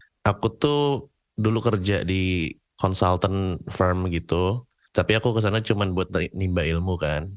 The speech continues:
Terus habis itu aku mulai bikin bisnis. Bisnisku bisnis kecil-kecilan, warung ayam bakar. Ini kalau bisnis kecil-kecilan beneran, ini dari gaji aku sendiri nabung. Terus modalnya itu sekitar empat puluhan atau lima puluh juta.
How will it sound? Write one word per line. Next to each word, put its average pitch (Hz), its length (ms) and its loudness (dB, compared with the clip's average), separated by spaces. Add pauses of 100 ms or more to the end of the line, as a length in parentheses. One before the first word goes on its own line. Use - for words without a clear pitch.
(120)
Terus 92 240 0
habis 82 160 -2
itu 95 320 0
aku 92 240 0
mulai 90 320 2
bikin 82 320 -2
bisnis. - 560 -2 (480)
Bisnisku 98 480 0
bisnis 110 160 0
kecil-kecilan, 104 880 0
warung 95 320 0
ayam 92 240 0
bakar. 85 480 0
Ini 107 160 -2
kalau 107 240 2
bisnis 104 160 2
kecil-kecilan 98 560 -2
beneran, 92 480 0
ini 101 400 -2
dari 104 320 0
gaji 104 400 0
aku 98 160 -2
sendiri 95 480 -2
nabung. 90 560 -2 (320)
Terus 101 240 0
modalnya 101 400 2
itu 151 160 0
sekitar 110 320 0
empat 107 160 0
puluhan 127 560 0
atau 123 240 0
lima 113 160 0
puluh 104 160 -2
juta. 95 320 -2